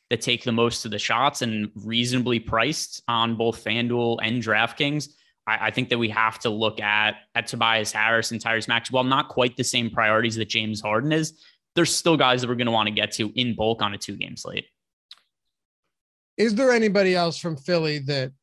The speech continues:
Speaker 2: that seems, you know, somewhat viable today? Could Georges Niang end up being a guy that,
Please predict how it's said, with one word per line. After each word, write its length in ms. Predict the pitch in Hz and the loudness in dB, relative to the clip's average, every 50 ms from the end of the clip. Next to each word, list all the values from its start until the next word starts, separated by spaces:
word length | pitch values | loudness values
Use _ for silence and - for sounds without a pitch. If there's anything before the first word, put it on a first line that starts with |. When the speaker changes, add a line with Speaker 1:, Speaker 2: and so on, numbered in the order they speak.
| _ - | _ -8
Speaker 2:
that 200 | 160 160 143 - | -6 -6 -4 -4
seems, 760 | - - 180 175 165 160 156 151 143 131 - - - - _ - | -2 0 0 2 2 0 -2 -4 -6 -8 -10 -14 -16 -18 _ -10
you 80 | 165 147 | -6 -4
know, 200 | 139 143 156 160 | -4 -4 -4 -6
somewhat 600 | - - - - 190 180 175 170 160 165 165 156 | -6 -4 -2 0 2 2 2 2 2 0 0 -2
viable 520 | 139 135 156 156 160 165 165 147 139 135 131 | -2 -2 0 2 2 2 0 0 -2 -6 -6
today? 320 | - 147 143 139 135 131 | -6 -4 -4 -2 -2 -4
Could 360 | 131 - - - 175 185 180 156 | -4 -6 -2 0 2 2 2 2
Georges 400 | 131 196 196 202 208 170 143 160 | 4 4 6 6 6 4 0 -2
Niang 320 | 185 190 196 190 190 180 | 0 0 0 0 0 -2
end 180 | 185 196 196 196 | -2 0 0 0
up 140 | 190 170 | 0 0
being 260 | 151 185 190 196 196 190 | 0 0 0 0 0 -2
a 40 | |
guy 380 | 170 160 170 170 180 185 185 185 | -2 -2 0 0 2 2 2 0
that, 200 | 160 165 151 | 0 -2 -6